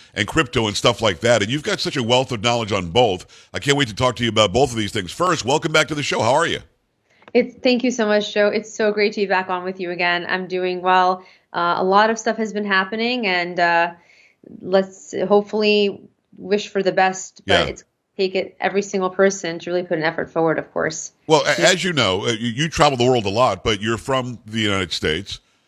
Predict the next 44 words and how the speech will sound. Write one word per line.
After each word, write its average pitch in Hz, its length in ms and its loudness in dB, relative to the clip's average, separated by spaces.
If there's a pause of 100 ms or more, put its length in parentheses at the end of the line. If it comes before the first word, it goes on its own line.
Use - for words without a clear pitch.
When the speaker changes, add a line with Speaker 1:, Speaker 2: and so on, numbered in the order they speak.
(240)
Speaker 1:
Can 120 120 -2
we 107 60 2
say 117 220 2
New 117 100 2
Jersey? 90 300 0
You're 110 80 0
from 135 100 -2
New 135 100 2
Jersey. 71 440 -4
I - 60 -8
can 151 140 -2
say 87 140 0
that, 71 160 -4
can't 82 160 -4
I? 117 160 -10 (640)
Speaker 2:
Jersey, 240 340 4
yeah, 202 160 0
Jersey. 214 600 0
Speaker 1:
<laughs> - 40 -8 (840)
Speaker 2:
Exactly. 190 560 -2
Speaker 1:
The, 147 460 -2
the 143 140 0
thing 208 260 0
is, 143 240 0
in 156 220 -2
this 208 180 -4
country 135 380 -2
right 110 240 2
now, 113 340 -2
uh, 98 220 0
Adele, 95 320 0
and 101 80 -2
it 104 100 0
bothers 135 420 2
me, 90 200 -4
we 131 160 -4
don't 233 180 -4
really 170 200 -2
know 131 200 2
much 120 320 0
about 101 340 2
the 98 160 -2
human 120 360 -2
tragedy 101 580 -2